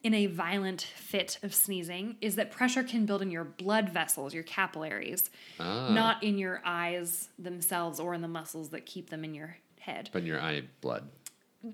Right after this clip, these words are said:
Speaker 1: Well, it could be in your eye. So you can break those, those capillaries, those small blood vessels in your eyes or around your,
Speaker 2: Hmm.
Speaker 1: like, a-, on your face, um, because of that pressure.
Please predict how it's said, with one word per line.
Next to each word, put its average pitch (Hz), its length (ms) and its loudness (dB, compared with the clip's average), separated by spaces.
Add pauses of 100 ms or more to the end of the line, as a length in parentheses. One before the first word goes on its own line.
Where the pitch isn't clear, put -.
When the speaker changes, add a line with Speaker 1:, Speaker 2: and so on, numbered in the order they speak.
Speaker 1:
Well, 254 440 6
it 262 80 0
could 269 200 4
be 254 180 8
in 220 80 4
your 214 140 4
eye. 165 160 0
So 208 340 4 (540)
you 240 120 8
can 269 380 2
break 220 280 4
those, 190 260 2
those 190 260 -2
capillaries, 185 600 0
those 180 160 0
small 175 240 -2
blood 175 240 0
vessels 165 500 -4 (320)
in 196 160 2
your 180 180 -2
eyes 175 720 2 (360)
or 202 260 6
around 170 600 -2
your, 147 420 -4 (140)
Speaker 2:
Hmm. 185 440 -4
Speaker 1:
like, 196 140 -6
a-, 180 240 -4
on 196 160 2
your 180 140 -6
face, - 560 -6 (500)
um, 196 600 -4 (340)
because 190 260 -2
of 165 80 -4
that 156 200 -6
pressure. - 500 -8